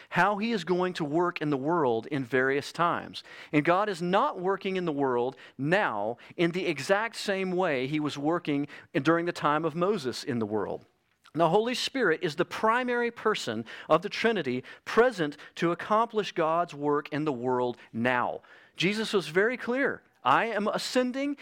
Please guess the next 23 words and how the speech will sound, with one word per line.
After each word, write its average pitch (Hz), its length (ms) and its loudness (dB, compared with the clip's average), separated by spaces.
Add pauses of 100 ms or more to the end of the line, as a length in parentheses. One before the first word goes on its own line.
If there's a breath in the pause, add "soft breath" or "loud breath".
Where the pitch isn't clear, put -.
(120)
and 147 180 2
someone 220 480 0
will 190 120 0
be 175 120 -4
sent. - 480 -2 (420 loud breath)
A 151 100 6
helper 196 600 0 (220 loud breath)
will 165 100 6
be 185 160 -2
sent - 320 -2 (140)
to 160 100 -2
you 117 360 -4 (160 loud breath)
to 175 100 -2
strengthen 226 640 0
you 110 240 -2
to 170 140 0
be 175 200 2
able 214 220 0
to 202 160 -2
accomplish 165 480 -2
God's 151 320 0
word, 185 360 -2 (200 soft breath)
work." 165 340 2